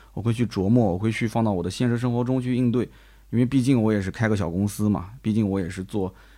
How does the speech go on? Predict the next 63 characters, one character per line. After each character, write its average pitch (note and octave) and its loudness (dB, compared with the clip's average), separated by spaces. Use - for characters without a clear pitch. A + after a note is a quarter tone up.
内 A#2 0
容 G#2+ 2
输 A#2 -4
出 A#2 -4
的 A2 0
嘛， C#2+ -6
对 F#2 -4
吧？ F#2 -4
那 - -6
么 F#2+ -4
跟 G2 -2
大 G2 -2
家 G2 -2
在 F#2+ -2
聊 F#2 -2
的 G2+ 0
时 - -6
候， F2+ -6
除 - -6
了 G2 0
把 F2 -4
字 G2+ -6
说 F#2 -6
错， F2+ -6
但 F#2+ -4
是 F#2+ -4
我 F2 -4
的 F2+ -8
三 G#2+ -2
观 G#2 0
不 G2 -2
能 F#2 -4
错， F2+ -8
对 A2 -2
吧？ G#2+ 2
那 F3+ 6
么 F#3+ 4
其 G3 0
实 G#3 0
讲 A#2 0
到 F#2+ 0
三 F#3 2
观 G3+ 4
这 G#3+ 2
个 A#2+ 4
问 G#2 4
题， F2+ 0
我 G2 2
个 A#3+ 0
人 D#3+ 6
觉 A2 2
得 G#2+ 2
我 G2 -2
三 D#3+ 0
观 F3 2
应 F3 0
该 F3 0
没 C#3 4
有 C3 2
什 G2+ -4
么 F2+ 0
问 F#2 0
题。 E2+ -8